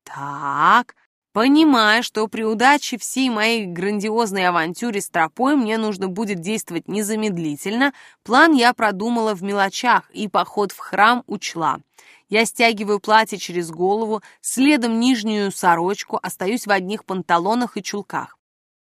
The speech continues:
Первонаперво я, экономя воду, смываю запирающую руну. Очень не хочется светить тьмой, но руна, увы, помешает. Есть инициированные темные, а есть, как я, запачкавшиеся.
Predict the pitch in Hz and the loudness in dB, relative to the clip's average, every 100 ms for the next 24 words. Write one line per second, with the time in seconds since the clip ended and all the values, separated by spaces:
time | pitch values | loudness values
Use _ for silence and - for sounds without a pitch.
0 | _ 247 285 269 220 220 262 - 269 233 | _ 2 4 4 2 4 2 2 -2 -2
1 | 202 214 233 - 202 185 190 185 175 170 | 0 2 2 0 -6 -6 -4 -2 -4 -2
2 | 208 240 254 247 - 190 180 190 226 220 | -2 0 0 -4 -6 -6 2 4 4 4
3 | 190 185 175 185 185 - 180 175 156 135 | -2 -4 0 0 0 -4 -4 -4 -6 -10
4 | - _ 208 220 269 294 - 254 - 160 | -18 _ -8 -2 0 0 2 2 2 -4
5 | - 147 170 165 180 165 - 226 302 262 | -8 -10 -8 -8 -8 -10 -8 0 0 2
6 | 196 180 214 294 302 233 185 196 233 - | 0 0 0 0 0 0 0 -2 -4 -6
7 | 220 208 - - 110 - _ _ _ _ | -6 -4 -6 -6 -8 -10 _ _ _ _
8 | _ 196 220 302 - - 233 254 254 - | _ -2 6 6 4 -6 -2 0 0 -2
9 | 254 254 254 240 233 233 233 233 - 302 | 0 2 2 0 0 0 -2 -4 -2 2
10 | 311 214 151 127 170 175 233 311 - 240 | 2 2 -4 -8 -6 -2 0 0 0 -4
11 | - - 143 - 170 233 - 185 - - | -4 -8 -8 -8 -4 -4 0 0 0 -14
12 | - - - - | -16 -16 -14 -16